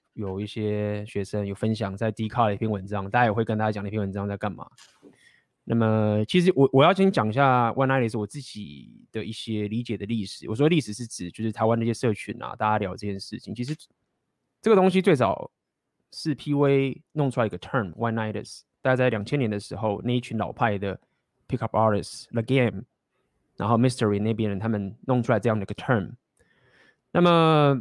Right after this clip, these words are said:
他在台湾的这个社群啊，P T T或什么那些社群，大家也要聊，聊这个东西，叫真命天女症。但是就我的理解，也许他们当时讲得很深了吧，但是就我理解，他们在讲真命天女症的时候，他们其实都比较偏向讲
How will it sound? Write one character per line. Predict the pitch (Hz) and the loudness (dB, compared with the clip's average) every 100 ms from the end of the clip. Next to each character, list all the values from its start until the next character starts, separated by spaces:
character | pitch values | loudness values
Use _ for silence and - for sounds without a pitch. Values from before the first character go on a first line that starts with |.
| - _ | -4 _
他 | - 190 208 202 196 | -6 2 4 6 4
在 | 190 190 | 2 0
台 | 156 143 | 4 4
湾 | 160 160 | 4 4
的 | 151 135 127 120 113 110 101 | 4 4 4 2 -2 -4 -8
这 | - 131 | -6 -6
个 | 123 113 107 104 80 - _ _ _ | -4 -4 -4 -6 -10 -16 _ _ _
社 | - 175 | -2 2
群 | 131 - 107 | 2 -2 -6
啊 | 101 | -6
，P | - | -8
T | 143 | -6
T | 143 | -2
或 | 143 | -2
什 | 127 | -2
么 | 101 | -4
那 | 113 | -4
些 | 117 | -2
社 | 131 | -2
群， | 113 107 | -2 0
大 | |
家 | 143 | 2
也 | 120 | 2
要 | 120 | 2
聊， | 107 101 - | 0 -4 -6
聊 | 107 104 | -6 -2
这 | |
个 | 117 | -2
东 | 107 | -2
西， | |
叫 | 117 | -4
真 | 113 120 | -4 -2
命 | 120 | -4
天 | 107 110 | -4 -6
女 | 107 | -8
症。 | - - - _ _ _ _ _ _ _ | -12 -14 -14 _ _ _ _ _ _ _
但 | 196 | 0
是 | 220 214 202 185 165 | 4 6 6 6 6
就 | 156 240 | 4 6
我 | 185 131 | 8 8
的 | 107 | 4
理 | 120 123 | 2 0
解， | - | 2
也 | 135 | 2
许 | 175 | 2
他 | 151 | 2
们 | 143 | 0
当 | 143 | -2
时 | 143 | -4
讲 | 123 | -6
得 | 104 | -8
很 | 90 | -10
深 | - 117 | -10 -8
了 | |
吧， | 107 | -4
但 | 139 | -4
是 | 165 | 0
就 | 208 | 2
我 | 131 | 2
理 | |
解， | 123 | 2
他 | 143 | -2
们 | 143 | -2
在 | 135 | -2
讲 | 131 98 | -4 -6
真 | 135 | -4
命 | 135 | -2
天 | 131 131 | -2 -4
女 | 123 | -8
症 | - 127 | -6 -6
的 | 110 | -4
时 | 131 | -4
候， | |
他 | |
们 | 165 | -4
其 | 147 - - 113 | -4 -6 -6 -8
实 | - 107 98 - _ _ _ _ | -8 -12 -12 -14 _ _ _ _
都 | 170 | 0
比 | 113 | 2
较 | 127 | 0
偏 | - 143 135 | -2 -2 -2
向 | 139 131 117 | 0 -2 -2
讲 | - 117 78 | -6 -8 -8